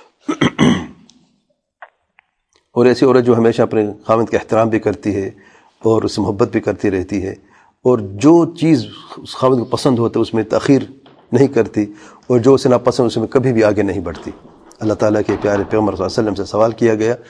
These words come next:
"أي الناس خير؟" قال: "التي تسره إذا نظر"، جب اسے دیکھے تو مسرت ہو، "وتطيعه إذا أمر"، اگر حکم دے تو اس کی تعمیر و اطاعت ہو، "ولا تخالف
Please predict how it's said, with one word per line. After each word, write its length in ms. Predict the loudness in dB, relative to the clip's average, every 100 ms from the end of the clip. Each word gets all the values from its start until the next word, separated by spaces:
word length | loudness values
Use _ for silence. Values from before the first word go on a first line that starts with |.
| -20 -8 0
"أي 80 | 4
الناس 380 | 4 4 4 0
خير؟" 240 | 0 2 2 0 -6 -14 _ _ _ _ _ _ 0
قال: 260 | 2 2
"التي 360 | 2 4 4 4
تسره 560 | 2 2 2 2 2 2 0 -6 -6 0
إذا 120 | 4
نظر"، 380 | 4 4 2 0 -4 -14 _ _ _ _ _ _ _ _ _ 0
جب 100 | 2
اسے 240 | 4 2
دیکھے 340 | 4 2 2 -2 -4 -8 0
تو 80 |
مسرت 460 | 0 0 -2 -2 -6
ہو، 60 | -18 _ _ _ 0
"وتطيعه 460 | 2 4 4 4 4
إذا 120 | 6
أمر"، 200 | 6 4 2 -4 -14 _ _ -2
اگر 220 | 2 4
حکم 220 | 4 2
دے 140 | 2 2
تو 120 | 0
اس 100 | -2
کی 140 | -4 -6 _ _ _ _ _ _ _ _ -2
تعمیر 320 | 2 4 4
و 60 | 4
اطاعت 400 | 2 2 0 -4
ہو، 160 | 0
"ولا 160 | 4 4
تخالف 440 | 2 2 2 2